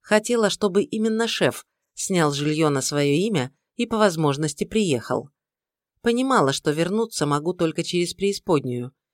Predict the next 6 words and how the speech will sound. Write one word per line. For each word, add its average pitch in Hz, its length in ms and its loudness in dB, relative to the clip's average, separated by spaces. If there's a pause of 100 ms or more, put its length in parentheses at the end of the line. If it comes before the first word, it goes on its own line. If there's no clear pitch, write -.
(200)
иначе 208 400 0
меня 175 300 0
разберут 147 460 0
на 139 100 -2
запчасти. 156 720 -2 (960)
Анишас 170 840 0